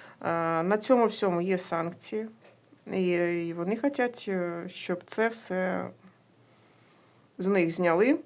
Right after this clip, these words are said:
і вони почали жити в прибутку. В їхньому домі.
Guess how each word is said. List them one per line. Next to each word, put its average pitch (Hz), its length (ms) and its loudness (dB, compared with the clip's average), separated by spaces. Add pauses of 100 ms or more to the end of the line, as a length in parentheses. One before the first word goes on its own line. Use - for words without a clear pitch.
(100)
і 180 100 0
вони 202 380 4 (540)
почали 185 580 -2 (160)
жити 196 520 -2 (2500)
в - 60 -20
прибутку. 160 580 -4 (1600)
В 190 40 -4
їхньому 214 460 6
домі. 165 380 2